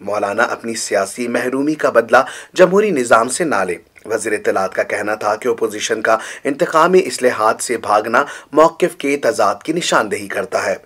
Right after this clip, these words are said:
उन्होंने मशवरा दिया कि अपोजिशन जलसे जुलूस के बजाय तामीरी मुस्बत सरगर्मियों पर तवज्जो दे। सेनेटर फैसल जावेद ने भी पीडीएम को निशाने पर रख लिया। ट्वीट में कहा, "पीडीएम की सियासत वैसे भी फ्लॉप हो चुकी।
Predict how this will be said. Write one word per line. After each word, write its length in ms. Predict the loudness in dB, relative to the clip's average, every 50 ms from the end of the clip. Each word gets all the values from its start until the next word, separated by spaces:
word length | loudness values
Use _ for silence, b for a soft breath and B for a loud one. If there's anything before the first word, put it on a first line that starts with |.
| -10 -6 -2
उन्होंने 300 | 0 0 2 0 0 0
मशवरा 380 | 0 0 0 0 2 2 2
दिया 300 | 0 0 -2 -2 0 0
कि 160 | 0 -2 -2
अपोजिशन 640 | -2 -2 -2 -2 -2 -2 -2 -4 -4 -2 -2 -2 -2 -4 B B B B B 2
जलसे 380 | 6 6 6 6 4 -2 -4
जुलूस 340 | -2 -2 -2 -2 -2 -2 -2
के 120 | -4 -4
बजाय 360 | -2 -2 0 2 2 2 2 2
तामीरी 500 | 2 6 6 8 8 8 6 6 4 4
मुस्बत 360 | 6 6 6 6 6 4 4
सरगर्मियों 480 | 4 0 0 0 0 -2 -2 -2 -2
पर 140 | -2 -2 -2
तवज्जो 420 | 0 0 2 2 2 2 2 -2 0
दे। 200 | -2 -4 -8 -8 -12 _
सेनेटर 360 | 2 6 8 8 8 8 6 6
फैसल 360 | 8 8 8 8 8 4 4
जावेद 420 | 6 8 6 6 6 4 0 0 -2
ने 80 | -4 -4
भी 140 | -4 -6
पीडीएम 460 | -6 -6 -6 -6 -4 -2 0 0 0 2
को 120 | 2 2
निशाने 480 | 2 2 2 0 -2 -2 0 0 0 0
पर 160 | 2 2 2
रख 220 | 0 0 -4 -6
लिया। 200 | -6 -2 -2 -2 -4 -4 -2
ट्वीट 280 | 0 0 2 0 0 -4
में 120 | -4 -2
कहा, 300 | 0 0 0 0 0 -2
"पीडीएम 600 | -2 -4 -4 -4 -4 -4 -4 -4 -4 -4 -4 -4
की 160 | -6 -8 -8
सियासत 500 | -6 -4 0 0 0 0 0 0 -2 -2 0
वैसे 300 | 2 0 0 0 -2 -6
भी 140 | -4 -4 -6
फ्लॉप 320 | -2 4 6 6 6 6 2
हो 60 | -2
चुकी। 380 | -2 -4 -4 -4 -2 -4 -4